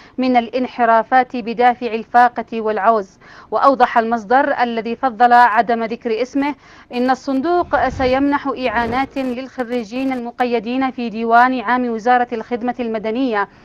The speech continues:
ومكاتبها في أمانة العاصمة وباقي محافظات الجمهورية، بحيث يشمل المقيدين من خريجي الجامعات والمعاهد الفنية والمهنية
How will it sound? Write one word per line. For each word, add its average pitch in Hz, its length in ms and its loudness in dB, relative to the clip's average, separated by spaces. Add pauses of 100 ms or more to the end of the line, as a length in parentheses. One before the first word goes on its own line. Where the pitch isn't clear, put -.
(200)
ومكاتبها 233 840 0
في 254 280 -4
أمانة 233 340 -2
العاصمة 233 640 0 (320)
وباقي 247 440 4
محافظات 233 680 2
الجمهورية، 233 800 -2 (320)
بحيث 233 400 0
يشمل 254 600 0
المقيدين 240 960 -2
من 240 120 -2
خريجي 226 440 -6
الجامعات 226 680 0
والمعاهد 233 680 0
الفنية 233 580 -2
والمهنية 247 840 -2